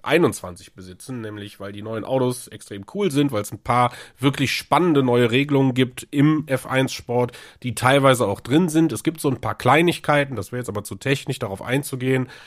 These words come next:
die sind nicht drin. Das hat halt damit zu tun, dass man sich vorstellen muss, die müssten halt theoretisch eine gesamte Fahrphysik,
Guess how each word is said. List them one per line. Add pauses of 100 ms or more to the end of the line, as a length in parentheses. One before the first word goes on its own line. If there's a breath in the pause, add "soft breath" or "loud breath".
(200 loud breath)
die
sind
nicht
drin.
Das
hat
halt
damit
zu
tun,
dass
man
sich
vorstellen
muss,
die
müssten
halt
theoretisch
eine
gesamte
Fahrphysik,